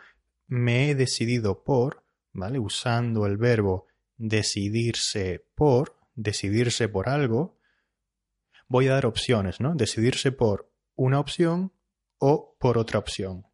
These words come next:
Tengo dos opciones, opción A y opción B. Tengo que decidirme por una de las dos. Por una de las dos, ¿vale? Decidirse por algo, ¿vale? Decidirse por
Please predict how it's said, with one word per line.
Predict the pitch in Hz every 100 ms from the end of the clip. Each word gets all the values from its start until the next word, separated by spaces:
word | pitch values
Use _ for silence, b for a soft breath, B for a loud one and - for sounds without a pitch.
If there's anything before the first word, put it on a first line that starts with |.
| -
Tengo | 139 160 160 160
dos | 131 123
opciones, | - - 98 104
opción | 98 - 120 147
A | 208 220 _ _ _ _
y | 117
opción | 110 - 107 101
B. | 85 - _ _ _ _
Tengo | - 113 120
que | 110
decidirme | 107 - 110 160 180 180 - _ -
por | 156 190 - _ _ _ _ _ -
una | 135 139 139
de | 123 107
las | 95 107
dos. | 87 - - - _ _ _ _ _ -
Por | 107
una | 113 110
de |
las | 104 95
dos, | 92 - _ -
¿vale? | 143
Decidirse | 139 - 107 117 120
por | - 92
algo, | 87 98 - _ _ _ 104
¿vale? | 117 180 -
Decidirse | 104 - 101 143 156 185 180
por | - 120 127 147